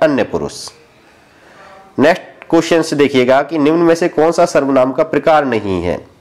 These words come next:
चार ऑप्शन सामने हैं। सही आंसर है ऑप्शन नंबर सी, गुणवाचक। गुणवाचक क्या है? एक विशेषण का भेद है, ना कि सर्वनाम का।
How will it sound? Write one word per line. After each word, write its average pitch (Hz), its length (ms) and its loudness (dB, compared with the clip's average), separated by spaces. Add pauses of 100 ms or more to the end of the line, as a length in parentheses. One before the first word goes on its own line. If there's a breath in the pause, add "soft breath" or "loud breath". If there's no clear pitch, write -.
(480 loud breath)
चार 147 220 4
ऑप्शन 156 400 0
सामने 139 420 0
हैं। 170 180 0
सही 139 260 4
आंसर 127 260 2
है 135 60 2
ऑप्शन 131 280 0
नंबर 120 240 2
सी, 151 220 -4
गुणवाचक। 113 680 0 (480 loud breath)
गुणवाचक 147 680 0
क्या 139 320 2
है? 151 220 0
एक 147 260 -2
विशेषण 139 400 0
का 139 140 0
भेद 113 280 0
है, 135 100 4
ना 123 180 2
कि 160 140 -4
सर्वनाम 104 480 0
का। - 260 -4